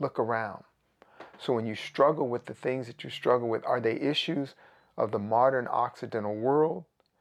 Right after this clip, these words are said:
that is out of sync with all of nature? Are you in harmony with nature? If you choose to be one who is in harmony with nature, you will seek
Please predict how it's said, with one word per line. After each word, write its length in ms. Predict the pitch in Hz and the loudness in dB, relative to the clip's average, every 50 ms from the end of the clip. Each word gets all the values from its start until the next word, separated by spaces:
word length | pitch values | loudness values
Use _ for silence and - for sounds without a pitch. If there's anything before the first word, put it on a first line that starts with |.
| _ _ _ _ _ _ | _ _ _ _ _ _
that 140 | - 117 107 | -2 0 0
is 160 | 107 110 - - | 0 0 0 0
out 220 | - 139 131 131 | 2 2 2 0
of 120 | 127 110 - | -2 -6 -8
sync 440 | - - - - 143 147 156 - - | -10 -10 -6 -4 -4 -4 -4 -6 -6
with 140 | - 110 | -6 -4
all 300 | 110 - 123 120 123 123 | 0 2 2 2 2 0
of 100 | 120 104 | -2 -4
nature? 560 | 101 110 117 123 131 135 - - 165 175 165 160 _ _ _ _ _ _ _ _ _ _ _ _ | -4 -4 -2 -2 -2 -4 -4 -6 -8 -8 -8 -12 _ _ _ _ _ _ _ _ _ _ _ _
Are 140 | - - 120 | 2 2 2
you 320 | 123 117 123 127 131 131 131 | 2 0 -2 -2 0 0 0
in 140 | 117 113 | 0 -2
harmony 520 | 120 - - 147 143 151 160 151 143 139 131 | -2 -2 0 2 2 2 2 0 -2 -4 -4
with 300 | 117 120 143 156 - - | -2 -2 -2 -2 -2 -4
nature? 400 | 120 104 107 110 - - - - - _ _ _ _ _ _ _ _ _ _ _ _ _ _ _ _ _ _ _ - | -4 -4 -4 -6 -8 -14 -18 -20 -20 _ _ _ _ _ _ _ _ _ _ _ _ _ _ _ _ _ _ _ -4
If 180 | 110 - - | -2 0 0
you 100 | 147 147 | 0 0
choose 400 | 147 - - 175 180 226 190 - | 0 0 -2 -2 -2 -2 -2 -4
to 60 | - | -4
be 120 | 156 151 139 | -4 -4 -2
one 320 | 120 123 127 131 135 139 | -2 0 0 0 0 -2
who 140 | 139 147 135 | -4 -6 -6
is 120 | 117 107 - | -6 -6 -6
in 100 | 110 117 | -8 -10
harmony 500 | - - - - - 139 143 139 131 117 | -10 -6 -2 0 2 2 2 0 -4 -6
with 180 | 104 104 - | -6 -8 -10
nature, 420 | - 104 104 117 - - - - - _ _ _ _ _ _ _ _ _ _ _ _ _ _ _ _ _ _ _ _ _ _ _ _ _ _ _ - | -12 -12 -12 -12 -12 -14 -16 -18 -18 _ _ _ _ _ _ _ _ _ _ _ _ _ _ _ _ _ _ _ _ _ _ _ _ _ _ _ -8
you 220 | 101 104 120 123 | -4 0 0 2
will 280 | 123 127 117 110 110 - | 4 4 2 2 0 -4
seek 640 | - - - - - - 160 156 170 - - - | -10 -14 -12 -6 -2 0 2 2 2 0 -4 -12